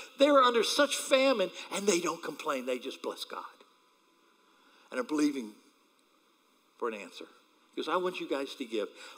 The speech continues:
Look how he puts it in Corinthians. He goes, "I am not commanding you, but I want, I want to test your sincerity of your love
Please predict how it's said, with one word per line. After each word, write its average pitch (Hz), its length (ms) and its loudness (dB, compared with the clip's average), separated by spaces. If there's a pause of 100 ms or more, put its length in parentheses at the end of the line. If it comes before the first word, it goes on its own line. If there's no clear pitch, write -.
Look 160 160 0
how 254 120 2
he 156 60 4
puts - 320 -2
it 117 120 -4 (440)
in 139 140 2 (520)
Corinthians. 139 540 -4 (2250)
He - 80 0
goes, - 120 2 (200)
"I 226 200 6
am 208 160 0
not 185 240 -2
commanding 147 640 -8
you, 90 140 -18 (480)
but 135 100 -2
I 131 80 2
want, 156 380 -2 (1500)
I 135 100 -6
want 156 360 -6 (180)
to 147 120 -12
test - 540 -10
your 135 120 -6
sincerity 120 920 -8
of 101 140 -14
your 107 160 -8
love 98 320 -6